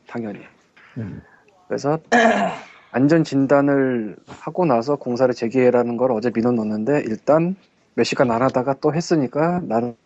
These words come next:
Speaker 1: 반대합니다로 단체 민원을 넣었습니다. 민원을
Speaker 2: 음.
Speaker 1: 지금 뭐 많이 못 받았는데,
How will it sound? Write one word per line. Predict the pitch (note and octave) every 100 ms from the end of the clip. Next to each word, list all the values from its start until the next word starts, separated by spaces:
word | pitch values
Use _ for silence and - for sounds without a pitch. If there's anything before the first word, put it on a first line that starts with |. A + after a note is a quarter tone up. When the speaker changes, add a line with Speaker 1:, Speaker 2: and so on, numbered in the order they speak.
| _ _ _ _ - -
Speaker 1:
반대합니다로 | - B2 D3 D3+ C3 B2+ C3+
단체 | A#2+ A2
민원을 | B2 A#2 A2
넣었습니다. | G2 - F2 - - _ _ - - _ _
민원을 | - A2 A2+ A2
Speaker 2:
음. | A2
Speaker 1:
지금 | G#2 G#2+ F#2+ -
뭐 | -
많이 | G#2+ A2+
못 | C3 A2
받았는데, | A2+ G#2+ G2+ A2 D3